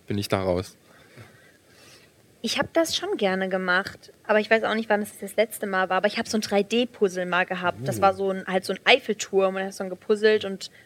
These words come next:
Speaker 2: ja, hattest du dann einen Eiffelturm stehen.
Speaker 3: Den hab ich sogar auch.
Speaker 2: Ja, oh, cool.
Speaker 3: Der leuchtet so schön.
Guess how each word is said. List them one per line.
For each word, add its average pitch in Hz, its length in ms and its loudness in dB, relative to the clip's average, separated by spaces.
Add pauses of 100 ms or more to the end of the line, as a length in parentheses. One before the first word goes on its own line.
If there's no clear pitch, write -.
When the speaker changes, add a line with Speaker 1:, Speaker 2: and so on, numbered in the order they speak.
(200)
Speaker 2:
ja, 190 140 0
hattest 190 180 -10
du - 60 -14
dann 185 100 -6
einen 175 80 -8
Eiffelturm 180 400 -10
stehen. 185 460 -6
Speaker 3:
Den 123 80 -6
hab 151 80 2
ich 160 80 0
sogar 120 200 -10
auch. 95 120 -8 (280)
Speaker 2:
Ja, - 160 -6
oh, 494 220 6 (100)
cool. 427 180 8 (180)
Speaker 3:
Der - 80 -2
leuchtet 147 360 4
so 95 120 -14
schön. - 180 -16